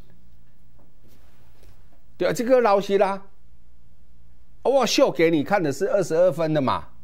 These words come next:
以前我秀给你看的是二十二分，因为那个是照平均值啦，那边都是平均值啦。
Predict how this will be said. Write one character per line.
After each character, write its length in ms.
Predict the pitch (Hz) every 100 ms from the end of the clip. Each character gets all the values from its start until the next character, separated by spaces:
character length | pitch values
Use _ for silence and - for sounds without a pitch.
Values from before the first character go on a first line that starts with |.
| -
以 80 | 131
前 140 | 123
我 120 | 180 190
秀 180 | 220
给 160 | 156 139
你 80 | 135
看 220 | 107 170
的 100 | 131
是 140 | 123
二 100 | 160
十 140 | 143 143
二 140 | 151
分， 180 | 131 143 - -
因 160 | - 135
为 60 | 120
那 140 | 123
个 160 | 170 123
是 160 | -
照 160 | 95 110
平 200 | - 113
均 200 | 110 135
值 180 | - 92
啦， 220 | 87 76 - - - - - - - - - - -
那 200 | 143 147
边 260 | 113 151 147
都 240 | 151 139
是 140 | 139
平 220 | 135 117 113
均 180 | 131
值 180 | 131 90
啦。 240 | 87 80